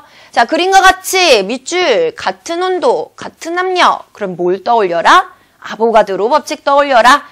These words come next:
그래서 일 번, 이 번 떠올리면 되겠죠. 자, 지금 기체 헬륨과 기체 X가 다른 용기에 들어있어요. 그때 X의 분자량을 구하라고 했네요. 자, 그럼 아보가드로 법칙에 의해서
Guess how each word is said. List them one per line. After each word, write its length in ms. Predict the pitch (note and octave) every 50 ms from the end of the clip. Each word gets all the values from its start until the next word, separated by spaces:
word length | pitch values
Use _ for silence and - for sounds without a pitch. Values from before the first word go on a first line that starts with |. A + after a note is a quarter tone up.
| _ _
그래서 240 | - F#3+ F3 F#3+ C#3+
일 240 | F#3 A#3 B3+ B3
번, 220 | A3+ C4+ D4 C#4+ A3
이 100 | F3 -
번 180 | - F#3+ G3
떠올리면 420 | G3 G3+ G#3+ G#3+ G3+ G3+ G3 F#3+ F#3+
되겠죠. 840 | - F#3 E3 F3+ F#3 F#3 _ - F3 F3 E3+ G#3+ D4 F4 F#4 F4+ F#4 _ _ - - - -
자, 100 | - D#4+
지금 320 | C#4+ - C#4 A#3+ C4 C4 C#4
기체 680 | - C#4 A#3+ - - - F#4 E4+ E4+ E4+ E4+ E4+ E4+ -
헬륨과 680 | F#4 F#4 F#4 F4+ F4+ E4+ E4 C#4 - B3+ F3 - - -
기체 480 | - B3 G#3+ - - D#4 C4+ G#3+ - - -
X가 720 | F#3 G#3+ - - - - E4+ F#4 - B3+ G3 D3+ - -
다른 360 | - - G3 F3+ A3 B3+ D4+ E4+
용기에 320 | F4 F4+ F4 D#4+ D4 D4+ D4+
들어있어요. 840 | - - A3 G3 G#3+ G#3+ F3 - - - A#3 A3+ G#3+ G3 E3+ - - - _ - _ _
그때 420 | - D4 D4 - - D#4 D4+ - -
X의 520 | F#3+ F#3+ F#3 - - - G3 F#3 E3 -
분자량을 720 | - - G3+ F#3+ F#3+ G3 G3+ C4 D4+ D#4+ D#4+ D#4+ D#4 D#4 D#4
구하라고 460 | C#4 C#4+ C#4 C4+ B3+ B3 A#3+ B3 A#3+
했네요. 500 | A#3 A3+ A3+ A3+ A3+ A3 A3 A3 A3 A#3 - _ _ _ _ _
자, 100 | - C#4
그럼 160 | A#3+ A#3+ A#3+ A#3
아보가드로 760 | - G3+ A3 B3+ - F#4 F#4+ F#4+ G4 F#4+ F#4+ F#4+ F#4 F4+ F4+ F4
법칙에 640 | E4+ D4 - - - - C#4+ C#4 A#3 C4 C4 B3+ -
의해서 1120 | - A3 A3 A3 A3+ B3+ C4 B3+ A#3+ - - F#3+ F3+ F3 F3 F#3+ A3 A#3 G#3+ F#3 D#3+